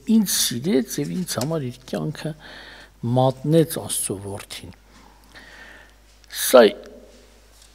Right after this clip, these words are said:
սիրո զորություն է, պատկերացնում ես, մենք փոքր ենք երևում, բայց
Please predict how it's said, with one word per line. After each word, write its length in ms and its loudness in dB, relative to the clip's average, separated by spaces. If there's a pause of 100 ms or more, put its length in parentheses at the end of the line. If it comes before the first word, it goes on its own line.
(400)
սիրո 560 4
զորություն 720 6
է, 0 -
պատկերացնում 640 2
ես, 80 -2
մենք 240 -2
փոքր 420 0
ենք 220 -2
երևում, 480 2
բայց 220 0